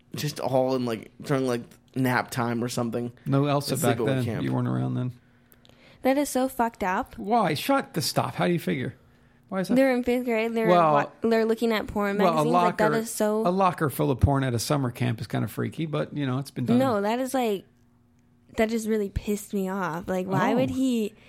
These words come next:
Speaker 3: give children a porn magazine?
Speaker 1: Maybe it
Speaker 3: Like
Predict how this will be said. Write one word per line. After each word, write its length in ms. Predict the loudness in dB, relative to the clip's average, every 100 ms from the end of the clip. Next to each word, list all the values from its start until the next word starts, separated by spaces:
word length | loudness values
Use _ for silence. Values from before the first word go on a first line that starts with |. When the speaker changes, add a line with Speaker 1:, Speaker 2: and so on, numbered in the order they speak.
| -12 2
Speaker 3:
give 260 | 2 2
children 680 | 0 0 0 2 0 -2 -2
a 100 | -4
porn 340 | -2 -2 0
magazine? 680 | -2 -4 -4 -6 -6 -6 -8 -10 2
Speaker 1:
Maybe 240 | 4 4
it 40 |
Speaker 3:
Like 120 | 4